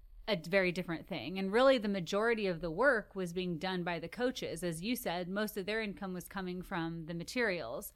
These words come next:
For example, if Jeff found out that somebody had a specific skill set in marketing or legal or graphic design, he would encourage them to join he and Shalia in their efforts for this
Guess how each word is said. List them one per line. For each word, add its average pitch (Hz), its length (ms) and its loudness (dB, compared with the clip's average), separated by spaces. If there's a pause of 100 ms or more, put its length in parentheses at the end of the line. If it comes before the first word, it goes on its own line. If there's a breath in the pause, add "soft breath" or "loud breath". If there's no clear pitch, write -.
(160 soft breath)
For 226 160 4
example, 220 520 4
if 180 120 2
Jeff 233 320 4
found 226 320 4
out 202 280 8
that - 180 -2
somebody 196 460 2
had 180 400 4
a 196 80 -6
specific 190 580 -6
skill 185 320 0
set 175 280 0
in 185 140 -2
marketing 170 760 2
or 190 180 4
legal 180 540 2
or 156 100 -2
graphic 208 460 4
design, 170 560 2
he 269 180 2
would 262 100 4
encourage 220 600 2
them 175 380 -2
to 214 160 -4
join 202 400 0
he 202 240 -2
and 190 100 0
Shalia 190 500 0
in 190 140 -2
their 180 180 0
efforts 180 540 2
for 185 160 -2
this 180 260 -4